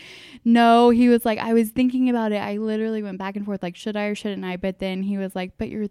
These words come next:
like, thirty years old. Like, do you still ask for permission?" And then he was like, "Does it feel like back in the eighteen hundreds, like,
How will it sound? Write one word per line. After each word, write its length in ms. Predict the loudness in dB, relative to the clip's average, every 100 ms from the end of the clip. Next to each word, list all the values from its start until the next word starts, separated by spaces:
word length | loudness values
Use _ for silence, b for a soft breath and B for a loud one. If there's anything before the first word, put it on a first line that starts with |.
| _ -8
like, 340 | -8 -8 -10
thirty 260 | -8 -4 -4
years 300 | -6 -6 -8
old. 340 | -8 -8 -10 -10
Like, 380 | -12 -12 -16 -20 -14
do 100 | -10
you 120 | -10
still 200 | -8 -8
ask 240 | -8 -10 -12
for 140 | -14
permission?" 720 | -12 -8 -8 -6 -6 -6 -6
And 200 | -4 0 2
then 160 | 2
he 140 | 2 0
was 100 | -2
like, 220 | -4 -6 B B
"Does 180 | -2 2
it 220 | 0 -2 -2
feel 300 | 0 2 0
like 460 | 0 -4 -6 -10
back 280 | -8 -6 -2
in 80 | -2
the 80 | -2
eighteen 340 | -4 -4 -2
hundreds, 440 | 0 0 -2 -4 -4
like, 160 | -6